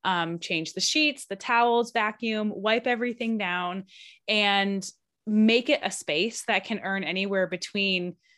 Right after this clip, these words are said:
you know, two and seven hundred dollars for a couple of nights to a week, just by me going down there and doing that up to an hour of work, but my passion isn't in that anymore. I'm so tired of cleaning the exact same space in the exact same way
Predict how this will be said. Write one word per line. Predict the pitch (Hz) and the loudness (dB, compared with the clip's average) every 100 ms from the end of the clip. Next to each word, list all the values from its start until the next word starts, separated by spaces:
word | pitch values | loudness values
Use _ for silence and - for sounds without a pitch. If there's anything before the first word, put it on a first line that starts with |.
| _ - | _ -2
you | 208 | 0
know, | 185 190 | 0 -2
two | - - 269 | -6 -2 0
and | 240 233 | 0 0
seven | 214 214 | -2 -4
hundred | - 180 | -4 -6
dollars | 156 185 - - - | -4 -4 -6 -10 -12
for | - 202 185 | -4 2 2
a | - | 0
couple | - 208 196 | -6 -4 -2
of | |
nights | 185 165 - - - | -2 -2 -4 -10 -4
to | 202 170 | 0 0
a | |
week, | 170 196 - - - - - | 0 -4 -6 -14 -20 -20 -6
just | 302 - | -4 0
by | 349 | 4
me | 302 254 | 4 4
going | 262 220 | 4 2
down | 208 180 180 | 2 0 -2
there | 131 - | -8 -6
and | 202 190 | -4 0
doing | 208 208 190 185 | 2 2 0 0
that | 170 165 - - _ _ _ | 0 0 -4 -12 _ _ _
up | 196 - | -6 -2
to | 240 | -2
an | 214 | 0
hour | 190 185 170 165 | 0 0 0 -2
of | 160 | -4
work, | 170 - - _ - - _ _ | -8 -8 -16 _ -20 -20 _ _
but | 240 | 0
my | 247 247 | 2 0
passion | 247 - 175 196 - 233 | -2 -8 -6 -6 -2 -2
isn't | - 190 190 | -2 -2 -4
in | - 175 | -6 -6
that | 165 - | -6 -6
anymore. | 147 170 156 - | -8 -10 -12 -8
I'm | 196 | -6
so | 202 - 220 202 233 | -6 -4 0 2 0
tired | - 196 208 214 | 0 0 2 2
of | 202 | -2
cleaning | - 180 185 208 | -6 -6 -4 -2
the | 190 | 0
exact | 170 - 165 185 | -2 -2 -4 -4
same | - 220 | -2 -2
space | 214 - 175 170 | -2 -4 -6 -6
in | 185 | -6
the | 165 | -6
exact | 160 - 196 226 | -4 -2 -2 -4
same | 254 240 220 | -4 -2 0
way | 165 156 160 | 0 0 0